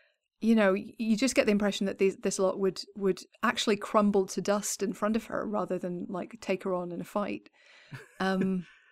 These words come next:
<laughs> so it's weird. It's just real. I just find it really, really strange to watch it. Like, you've got Natalie, uh, Cameron Diaz's character, being incredibly, incredibly, uh, clumsy, like, not able to open a door without falling over her own feet.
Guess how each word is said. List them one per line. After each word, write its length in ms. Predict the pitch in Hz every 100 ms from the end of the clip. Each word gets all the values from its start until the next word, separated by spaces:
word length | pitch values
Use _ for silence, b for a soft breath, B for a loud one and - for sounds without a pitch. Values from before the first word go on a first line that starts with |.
| _
<laughs> 340 | _ _ _
so 160 | - 311
it's 120 | 247
weird. 420 | 226 285 330 302
It's 140 | 277 -
just 180 | 330
real. 320 | 247 262 311 294
I 100 | 247
just 240 | 294 294
find 300 | - - 269
it 120 | 247 196
really, 240 | 254 262
really 180 | 233 202
strange 840 | 196 - - 202 220 220 202 180
to 100 | -
watch 240 | 202 220 -
it. 80 | 160
Like, 240 | 196 208
you've 80 | 233
got 140 | 247
Natalie, 640 | 226 240 247 226 196 185 -
uh, 140 | 190
Cameron 280 | - 220 202
Diaz's 340 | 202 196 185
character, 480 | - - - 180 175 B B B -
being 300 | 220 208 220
incredibly, 1120 | 233 233 240 - 254 247 240 220 214 208 196 _ _ -
incredibly, 1080 | 240 233 277 262 294 254 226 208 202 190 _ _ -
uh, 260 | 196 190 - -
clumsy, 680 | - 247 247 220 - - b b b
like, 240 | 208 208
not 260 | 214 233 262
able 200 | 254 214
to 160 | 240 -
open 260 | 220 240
a 80 | 208
door 280 | 196 208 190
without 280 | 185 190 190
falling 300 | 202 190 190
over 200 | 175 185
her 180 | 190 185
own 140 | 196
feet. 540 | - 233 202 - -